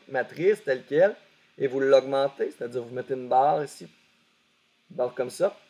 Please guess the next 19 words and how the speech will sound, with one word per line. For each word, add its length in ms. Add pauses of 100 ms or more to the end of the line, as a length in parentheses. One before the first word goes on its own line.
(440)
verticale, 580 (520)
et 160
vous 140
écrivez 300
la 120
matrice 600 (140)
augmentée 800 (420)
à 120
droite, 300 (400)
la 80
matrice 380
identité 520
à 60
droite, 300
excusez, 360
de 100
la 120
matrice 320
augmentée. 440